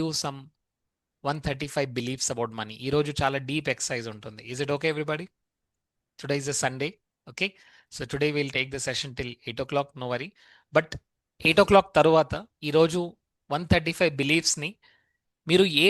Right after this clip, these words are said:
బిలీఫ్స్‌ని ఎంత స్ట్రాంగ్‌గా నమ్ముతున్నారు రాయండి. ఒక్కొక్క బిలీఫ్‌ని రాయండి. దాన్ని ఎంత నమ్ముతున్నారు, ఎంత నమ్మట్లేదు. ఓకే? వన్ థర్టీ ఫైవ్ beliefs are there. So, దీంట్లో నుంచి ఒక్క బిలీఫ్ ఉన్నా, అది మిమ్మల్ని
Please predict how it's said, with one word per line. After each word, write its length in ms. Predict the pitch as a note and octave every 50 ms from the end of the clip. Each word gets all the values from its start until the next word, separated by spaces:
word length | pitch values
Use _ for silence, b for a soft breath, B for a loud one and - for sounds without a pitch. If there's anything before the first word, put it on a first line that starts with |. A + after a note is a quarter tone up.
| G3+ F3
బిలీఫ్స్‌ని 380 | F3+ F3 F#3 F#3 - - G3 D#3+ D3+
ఎంత 160 | D3+ - F3 E3+ C#3+ -
స్ట్రాంగ్‌గా 400 | - - - D3+ D#3+ D#3+ E3 E3 D3+ D3
నమ్ముతున్నారు 500 | C#3+ C#3+ C#3+ C3+ D3 C#3+ C#3 C#3 C3+ B2+ A#2 B2+
రాయండి. 260 | C3 C3 B2+ A#2+ B2 -
ఒక్కొక్క 260 | F#3 F3+ - - F#3+ D#3+ D#3
బిలీఫ్‌ని 320 | D3 D#3 D#3 - F3 D3+ B2+
రాయండి. 320 | A#2 A2 G#2+ G#2 G#2 A2 - _ _ _ _ _ _ _ _ _ _ _ _ _ -
దాన్ని 180 | D#3 D3+ D3+ D#3
ఎంత 120 | D#3+ E3+ E3+ D#3
నమ్ముతున్నారు, 520 | D#3 D#3+ E3+ D#3 - D#3+ D#3 D#3 D#3 F#3 A3+ - _ _ _ _ _ _ _ _ _ _ _ _ _ _ _ _ _ _ _ _ _ _ _ -
ఎంత 160 | D3 C#3 C#3 D3+ C#3+
నమ్మట్లేదు. 420 | C3+ C3+ C3 A2 B2 G#2+ G2 - - C3+
ఓకే? 160 | B2+ - G#3 G#3 F#3 C#3+ C3+
వన్ 100 | D3 D3 -
థర్టీ 200 | C3 B2+ C#3 B2+ C3+
ఫైవ్ 120 | C#3+ B2+ B2
beliefs 260 | A#2 A#2+ B2 - - - A#2
are 80 | G#2+ G#2 G#2
there. 140 | G2+ - _ b b b b b b b b b b b b b _ _ -
So, 160 | - - E3+ F3 F3+ F3 - - D3+ E3
దీంట్లో 280 | F#3 G3 F#3+ G3 G#3 G#3 G3+
నుంచి 180 | G#3 G3+ A3 G3+ - -
ఒక్క 200 | - _ - - G#3+ F3 D#3
బిలీఫ్ 340 | E3 E3+ F#3+ G#3+ G#3 - - - - - - _ _ _ _ _ _ _ -
ఉన్నా, 280 | D#3+ D#3+ F3 E3+ D3 A#2+ - _ _ _ _ _ _ _ _ _ _ _ _ -
అది 160 | - C#3+ D3 D3+ D#3
మిమ్మల్ని 300 | D3+ D3+ D#3 D#3 D#3 D#3+